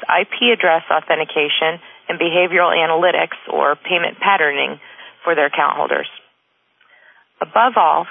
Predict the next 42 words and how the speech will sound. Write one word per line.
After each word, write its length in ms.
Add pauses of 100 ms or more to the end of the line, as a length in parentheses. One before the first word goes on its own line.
financial 480
institutions 560
and 240
businesses 560
need 160
to 80
be 160
vigilant 480
in 160
protecting 560
against 320
corporate 320
account 320
takeover. 560 (400)
The 80
number 320
one 240
thing 320
we're 160
told 240
about 400
ensuring 400
personal 480
safety 480 (240)
is 80
that 160
you 80
have 320
to 80
be 160
aware 320
of 80
your 160
surroundings. 560 (640)
The 80
same 240
can 160
be 80 (160)
said 240
in 80
the 160
instance 320